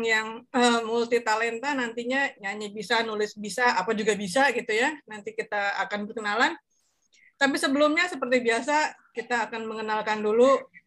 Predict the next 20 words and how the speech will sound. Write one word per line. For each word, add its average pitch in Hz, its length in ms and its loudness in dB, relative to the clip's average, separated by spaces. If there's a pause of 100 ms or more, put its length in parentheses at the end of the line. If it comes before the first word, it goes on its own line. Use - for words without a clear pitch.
Ngobrol 240 400 4
ini 302 160 2
adalah 233 240 0
se-, 233 240 -2
apa, 226 320 -4
diselenggarakan 233 800 -2
oleh 220 320 -4
komunitas 233 800 -4 (400)
penulis 262 400 2
dan 240 160 4
editor 247 480 0
penerbit 233 480 -4
buku 214 320 -6
Kompas. 208 480 -4 (1400)
Nah, 226 320 0
kita 269 240 2
punya, 233 640 2
eh, 202 560 -8
Pak 202 160 -2
Lurah 233 400 2